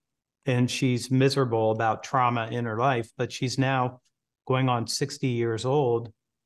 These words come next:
you know, and she hasn't cleared any of that. And so she's just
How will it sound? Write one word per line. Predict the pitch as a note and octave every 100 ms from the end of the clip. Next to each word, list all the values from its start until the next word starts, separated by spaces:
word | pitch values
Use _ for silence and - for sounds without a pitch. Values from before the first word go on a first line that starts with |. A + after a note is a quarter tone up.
| _ _ -
you | B2+
know, | A#2+
and | C3 C3
she | - C#3+
hasn't | C3+ B2+ A#2+
cleared | - C#3 C3 A#2+
any | A#2+ C#3
of | A#2+ G#2+
that. | G#2+ G2+ A2 - _ _ _
And | - A#2
so | - C3 A#2
she's | - - A#2+ G#2+
just | - B2 - -